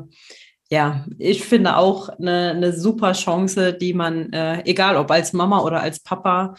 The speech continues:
ähm, finde ich genial, sowas machen zu können.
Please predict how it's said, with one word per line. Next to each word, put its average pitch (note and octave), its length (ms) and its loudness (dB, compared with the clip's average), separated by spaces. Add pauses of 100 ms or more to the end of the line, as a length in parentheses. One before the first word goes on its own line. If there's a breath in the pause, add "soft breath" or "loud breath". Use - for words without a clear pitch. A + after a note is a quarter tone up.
(260 loud breath)
ähm, E3 640 0
finde E3+ 260 -4
ich - 100 -6
genial, D3+ 460 0
sowas C#3+ 360 -2
machen C#3+ 240 -4
zu C#3 140 -10
können. C#3 420 -8